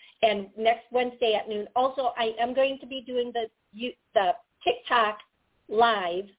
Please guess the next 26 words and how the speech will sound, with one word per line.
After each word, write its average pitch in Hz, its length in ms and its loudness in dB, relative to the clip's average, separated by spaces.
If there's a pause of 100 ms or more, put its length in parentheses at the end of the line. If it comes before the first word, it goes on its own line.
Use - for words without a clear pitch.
(260)
session. 220 300 2
I 202 80 -4
can 208 160 -8
finally 240 420 -4
go 240 120 0
live. 190 300 -4
I 190 100 -6
have 185 180 -8
enough 214 220 -4 (100)
people. 190 480 -2 (100)
I 185 80 -6
can 190 200 -4
finally 202 300 4
go 233 120 6
live. 196 340 0 (540)
Uh, 220 180 4
so 226 80 4
I'm 226 140 2
gonna 233 160 -4
be 247 100 -8
doing 220 380 -2
TikTok 269 400 -6
live, 196 380 -4 (500)
and 214 280 2
you 226 160 -12
can 226 280 -6